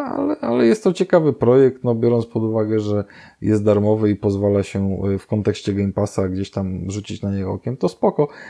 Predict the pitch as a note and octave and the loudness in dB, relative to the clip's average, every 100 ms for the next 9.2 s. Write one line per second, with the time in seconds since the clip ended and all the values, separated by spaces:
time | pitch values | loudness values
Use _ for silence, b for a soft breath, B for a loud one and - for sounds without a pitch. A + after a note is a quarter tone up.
0 | B B F#3 F#3 F3 E3 D#3+ D#3 D3+ D3 | B B 0 2 4 4 4 2 0 0
1 | C#3 C3+ C3 B2 B2 A#2 C3+ B2 A2+ A#2 | 0 0 -2 -4 -6 -8 -6 -4 -2 2
2 | B2 B2 B2 A#2 B2 A#2+ A#2 C3+ - D3 | 2 2 0 0 0 0 2 0 0 -2
3 | C#3+ C#3 C3 A#2+ - C3+ C3 B2+ A#2+ C3 | 0 0 -2 -4 0 0 0 -2 -4 -4
4 | A#2 C3 B2 B2+ B2 A#2+ C3 A#2+ G2 - | -2 0 2 2 2 2 2 2 -2 -6
5 | A2 C3 A#2 A2+ A2 - G#2 G2 G#2+ C3+ | -4 -2 -2 -4 -4 -4 -4 -4 -2 0
6 | A2+ - B B B - A2+ A2 G2+ G#2+ | -2 -4 B B B 0 4 4 2 -4
7 | - G2+ C3 C#3+ B2 G#2+ G#2+ G#2 - G#2 | -4 -2 0 0 0 0 0 -2 -2 -6
8 | - C#3 B2 - A2+ G#2 G#2 G2+ A#2 C3+ | -2 0 0 -2 -4 -2 -2 0 2 0
9 | - | 0